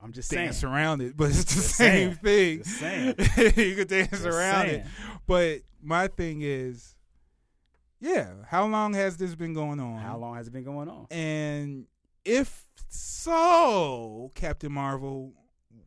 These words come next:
Speaker 2: why didn't you check? Like, what's your, what's, what's her stance on this? And what's up with the Skrulls? Are they good, bad? Like, what's going
Speaker 1: Well,
Speaker 2: on here?
Speaker 1: h-, well, you, you see, I think, I think everyone is, is,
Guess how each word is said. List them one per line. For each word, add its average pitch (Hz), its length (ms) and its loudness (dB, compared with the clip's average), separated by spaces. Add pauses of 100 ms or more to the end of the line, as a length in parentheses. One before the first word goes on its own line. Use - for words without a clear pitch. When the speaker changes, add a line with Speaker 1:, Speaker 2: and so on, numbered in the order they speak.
(300)
Speaker 2:
why 143 340 -8
didn't 190 260 -10
you 160 680 -10 (920)
check? 175 320 -10 (240)
Like, 165 240 -4
what's 185 360 -2
your, 226 300 2
what's, 165 580 -6 (100)
what's 208 260 -6
her 214 220 -2
stance 123 500 -12
on - 120 -20
this? - 280 -20 (460)
And 175 540 -4 (680)
what's - 180 -10
up 415 60 -4
with 381 80 -6
the 285 80 -10
Skrulls? 359 400 -8
Are 131 80 -10
they 139 80 -8
good, 220 380 -6
bad? 277 280 -4
Like, 247 200 -6
what's 269 160 -8
going 339 140 -2
Speaker 1:
Well, 254 200 2
Speaker 2:
on 359 60 -2
here? 208 180 -2
Speaker 1:
h-, 127 180 2
well, 202 220 -4
you, 185 140 -10 (100)
you 151 120 -16
see, 247 220 -8
I 208 100 -4
think, 226 340 -10
I 165 100 -2
think 208 280 -8
everyone 165 760 -2
is, 135 640 -4
is, 131 240 -8